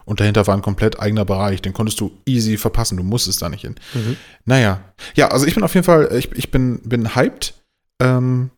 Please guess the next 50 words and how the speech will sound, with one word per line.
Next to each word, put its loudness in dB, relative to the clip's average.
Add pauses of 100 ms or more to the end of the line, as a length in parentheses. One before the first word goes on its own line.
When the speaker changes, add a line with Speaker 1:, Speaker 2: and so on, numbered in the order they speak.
(640)
Speaker 1:
und, 4
äh, -2
freu 0
mich. -2 (600)
Ähm, 2
endlich 4
mal 6
wieder 4
ein 2
Spiel, 2
worauf 2
ich -4
mich 0
schon -4
auch -2
länger 2
gefreut -2
hab. -6 (400)
Das -2
hatte 4
ich 2
schon -4
etwas -2
länger 2
nicht -2
mehr. -2 (320)
Das -6
ging 2
mir 2
bei 4
Horizon, 4
das 0
hat -2
mich 0
jetzt -4
irgendwie -4
kalt -2
gelassen 0
zum -6
Beispiel. -4
Das -6
werde 0
ich -4
wahrscheinlich -4
mal -6
irgendwann -6
spielen, -6
aber -6 (500)
naja, 2 (340)
ähm, 0